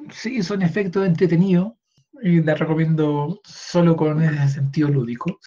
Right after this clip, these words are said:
Si no quiero, no voy a sacarle comentario social a lo que sea, la verdad, y probablemente, eh, siempre uno va a pillar un libro sobre un comentario social de cualquier estupidez, siendo que alguien quiso realizar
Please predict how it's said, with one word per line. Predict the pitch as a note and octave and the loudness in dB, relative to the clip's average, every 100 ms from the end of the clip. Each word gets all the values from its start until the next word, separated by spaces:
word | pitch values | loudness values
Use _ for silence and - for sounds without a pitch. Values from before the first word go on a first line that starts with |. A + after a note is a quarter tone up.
| _ F3 E3 | _ 0 0
Si | - | 0
no | D#3 | 0
quiero, | C#3 E3 D3 | 2 4 4
no | C3+ | 4
voy | C#3+ C#3+ | 2 0
a | |
sacarle | - C#3+ C#3 D3 D3 C#3 C3+ C#3 _ - - _ | -2 -2 0 0 0 2 0 -4 _ -20 -20 _
comentario | - C3 A#2 - - C3+ C3 B2+ | -6 -4 -6 -8 -2 0 0 -4
social | - C3+ C3+ C3+ | -10 -10 -2 0
a | C3 | 0
lo | C3 | -4
que | B2 | -8
sea, | - C#3 | -6 -6
la | A2 A#2 | -6 -8
verdad, | B2 A#2+ C3 F#3+ | -10 -8 -6 -6
y | - C#3+ C#3+ C3 C3 D3+ - - | -4 -4 -2 -4 -6 -8 -10 -10
probablemente, | C3 C3+ C3+ C#3 C3+ C#3+ | -4 0 2 2 2 0
eh, | C#3 D3 C#3 | 0 0 -4
siempre | E3+ D#3+ - | -2 -2 2
uno | F3 E3+ | 4 6
va | F3 | 4
a | |
pillar | E3 E3 E3 | 2 2 2
un | D3+ | 0
libro | D#3+ F#3+ E3+ E3 | 0 0 0 -2
sobre | - E3 D#3+ | -2 -2 -2
un | D#3+ | -4
comentario | - D#3+ C#3+ C#3 F3+ | -4 -4 -4 -4 -6
social | C#3+ C#3+ D3+ E3 E3+ | -6 -6 -2 -2 -2
de | D3+ | -4
cualquier | C#3+ C3+ D3 | -6 -8 -10
estupidez, | D3 - D#3+ B2+ D#3 - _ _ _ - | -8 0 2 2 -2 -10 _ _ _ -20
siendo | - C#3+ C#3 C3 | -2 4 4 4
que | |
alguien | C3 C3+ C#3 - | 4 4 4 2
quiso | D3 D3 C#3 B2+ C3 C#3+ E3 | -2 0 0 0 -2 -6 -4
realizar | C#3 B2 - C3 | -2 -4 -2 0